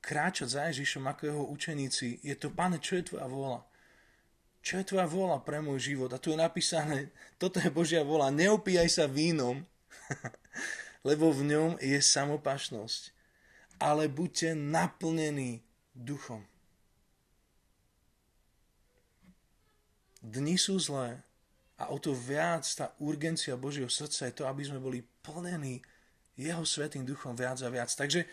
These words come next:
to není o tom, že bol si naplnený, tak hotovo, ale, ale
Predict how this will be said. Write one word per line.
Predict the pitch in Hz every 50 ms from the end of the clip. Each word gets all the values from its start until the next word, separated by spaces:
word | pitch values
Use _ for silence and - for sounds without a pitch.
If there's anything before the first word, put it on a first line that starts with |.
| - - - - -
to | 165 165
není | 190 220 220 196 170
o | 180 180
tom, | 196 185
že | 151 147 131
bol | 123 170 196
si | 196 - - 180
naplnený, | 175 175 180 - 196 185 180 180 175 180 180 180
tak | - 160 143 127
hotovo, | 147 147 147 - 165 139 135 131 - -
ale, | 135 139 139 139 135 135 - - - - - - - - _ - - -
ale | - 131 135 131 135 131 147 -